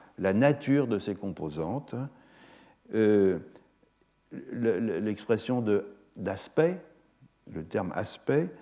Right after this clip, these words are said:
suggérant que chaque dimension de la personne s'actualise dans une relation singulière à un terme singulier, en sorte que il y a autant d'aspects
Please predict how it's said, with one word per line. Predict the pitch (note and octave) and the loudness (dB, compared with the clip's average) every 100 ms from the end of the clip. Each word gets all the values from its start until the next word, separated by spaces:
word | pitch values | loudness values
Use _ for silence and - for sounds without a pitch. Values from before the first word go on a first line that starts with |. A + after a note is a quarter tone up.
| - _ | -20 _
suggérant | - C3+ A#2 B2 C3+ F3 | 0 2 6 4 4 2
que | B2+ A#2 | 2 2
chaque | - F#3+ F3+ - | 2 2 2 -2
dimension | G2+ B2 A2+ G#2 - A2 G2 E2 - _ _ - | -4 -2 -2 -4 -8 -6 -6 -8 -14 _ _ -6
de | F#2+ | -2
la | F#2 | -2
personne | - - - E3+ G#3+ F#2+ E2 - _ _ | -2 -6 -2 -2 -2 -6 -10 -18 _ _
s'actualise | - - F#3+ - D3 B2+ C3 A#2+ F#2+ F2 D2+ - - | -2 2 2 4 4 6 6 4 4 0 -2 -8 -2
dans | G#2 | 0
une | G2 G#2+ | 2 0
relation | F2+ C3+ D#3+ C#3 - C#3+ | 2 4 4 2 0 -2
singulière | C3 B2+ A#2 A2+ A2 A2 A2 G2 E2+ D2+ _ _ _ | -2 -4 -2 -4 -2 -4 -4 -6 -8 -12 _ _ _
à | G2+ G#2+ - F#2+ | 0 0 -2 -6
un | E2+ | -8
terme | D#2 B2+ A2+ F#2+ E2 | -4 2 2 0 -4
singulier, | E2 E2 D#2 D#2+ A2 F3+ G3+ - _ _ | -6 -8 -8 -6 -4 -4 -6 -14 _ _
en | G2 - | -8 -4
sorte | - F#3+ - G#2+ | -2 -2 -4 -4
que | - A3 A3 - - - _ _ _ | 0 0 0 -10 -20 -20 _ _ _
il | B2+ A#2 | 2 4
y | A2+ | 4
a | D#3 | 6
autant | C#3 C3 B2 | 6 6 2
d'aspects | G2 G2 - - G3 | 0 -2 -2 -2 0